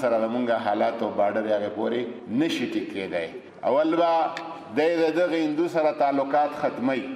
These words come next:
د هندوستان ایجنټان د پاکستان د دشمنۍ لپاره، پاکستان د خرابولو لپاره، پاکستان د تباه کولو لپاره ټول سازشونه،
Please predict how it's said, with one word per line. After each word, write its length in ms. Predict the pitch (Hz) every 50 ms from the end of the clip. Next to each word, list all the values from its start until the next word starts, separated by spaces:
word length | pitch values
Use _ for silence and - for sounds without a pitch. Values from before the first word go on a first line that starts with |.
| - - - -
د 120 | 117 127 139
هندوستان 640 | 139 143 143 143 143 - - 165 175 180 180 185 180 170 165
ایجنټان 640 | 151 139 151 147 151 147 147 160 165 170 175 180 175 170
د 80 | 160 - -
پاکستان 680 | 147 147 147 156 160 147 - - 196 196 208 202 196
د 60 | 185 156 143
دشمنۍ 480 | 151 139 143 131 147 151 151 151 151 147 143
لپاره، 340 | 135 139 120 113 107 92 85 - - - - - 139
پاکستان 680 | 151 156 - 170 170 160 - - 185 196 202 202 196 190
د 60 | 180 175
خرابولو 640 | 180 170 175 175 175 165 165 165 165 165 165 165 156
لپاره، 400 | 151 139 139 135 127 123 117 107 - - 139
پاکستان 580 | 143 143 147 165 160 - - 185 190 196 196 190
د 100 | 185 185 -
تباه 320 | 165 160 165 165 165 165 165
کولو 260 | 160 175 180 175 170 170 165
لپاره 400 | 165 165 160 160 165 156 151 135 120 104 - - - - - 185
ټول 340 | 202 208 214 214 208 190 - -
سازشونه، 680 | 180 180 175 160 160 170 160 - 185 196 190 185 180